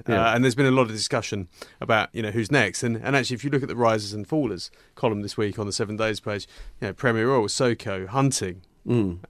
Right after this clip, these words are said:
Speaker 2: um,
Speaker 1: Yeah.
Speaker 2: another tip this week.
Speaker 1: It's another tip this week. I mean, we, we've been
Speaker 2: You got,
Speaker 1: put-
Speaker 2: which you got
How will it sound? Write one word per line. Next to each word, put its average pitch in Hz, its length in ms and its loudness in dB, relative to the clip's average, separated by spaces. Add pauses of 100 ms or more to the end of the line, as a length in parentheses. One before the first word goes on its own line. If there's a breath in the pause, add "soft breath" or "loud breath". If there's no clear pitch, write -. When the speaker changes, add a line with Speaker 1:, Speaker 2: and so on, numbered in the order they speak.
Speaker 2:
um, 98 440 -4 (220)
Speaker 1:
Yeah. 135 220 4
Speaker 2:
another 120 200 -2
tip - 220 -8
this - 140 -12
week. 69 180 -6 (300 loud breath)
Speaker 1:
It's 127 180 4
another 117 280 4
tip 90 200 -4
this - 140 -8
week. 110 80 4
I 107 40 2
mean, 120 160 4
we, 139 140 8
we've 135 180 4
been 120 100 4
Speaker 2:
You 139 80 6
got, 127 140 6
Speaker 1:
put- - 80 0
Speaker 2:
which 117 200 -2
you 120 80 0
got 107 220 2